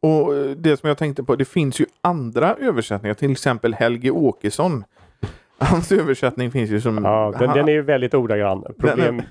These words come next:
Speaker 2: problemet är att den är kanske obegriplig för en modern människa. Jag tycker att den här har ett väldigt gott syfte.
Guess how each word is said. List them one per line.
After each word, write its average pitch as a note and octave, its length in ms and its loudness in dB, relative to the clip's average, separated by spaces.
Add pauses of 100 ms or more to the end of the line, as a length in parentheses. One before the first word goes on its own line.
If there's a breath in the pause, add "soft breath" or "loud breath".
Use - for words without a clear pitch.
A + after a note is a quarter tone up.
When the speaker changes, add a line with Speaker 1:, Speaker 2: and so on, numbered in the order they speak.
(140)
Speaker 2:
problemet B2 500 2
är A#2 140 2
att G#2+ 160 0
den G#2+ 180 0
är G#2 80 0
kanske G#2 300 -2
obegriplig G2+ 1000 0
för - 140 -2
en F#2+ 140 0
modern F#2+ 380 0
människa. G2 400 -2
Jag C3+ 280 0
tycker E3+ 220 0
att D#3+ 140 0
den D3 120 2
här C#3 180 0
har B2+ 220 0
ett A2+ 140 -4
väldigt A2 440 -2
gott - 260 -2
syfte. - 440 -2